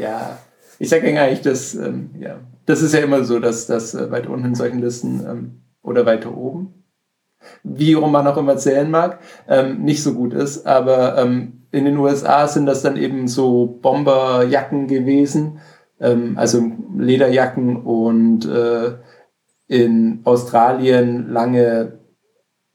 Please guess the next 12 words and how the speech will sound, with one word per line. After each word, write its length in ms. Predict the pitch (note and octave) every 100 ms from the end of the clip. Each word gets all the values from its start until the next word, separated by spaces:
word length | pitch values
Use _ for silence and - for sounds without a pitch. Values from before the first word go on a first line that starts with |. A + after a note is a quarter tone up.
| -
längere 440 | A#2+ A#2+ C3 B2+
Jacken 460 | B2 B2+ B2+ - B2
und 200 | A#2+ A#2
Hüte 720 | C#3+ C#3+ C#3+ C#3 C3 B2 A2
und, 440 | B2+ B2 A#2+ A2+
ähm, 380 | - B2 A#2+ A#2
in 220 | A#2+ B2+ A#2+
den 300 | B2 B2 B2
südost-, 640 | C#3 B2+ C3+ C3 - -
äh, 40 |
asiatischen 840 | C3 B2 - B2 C3+ C3+ C#3+ C3+ C3+
Ländern, 440 | C3 C3 C3 B2+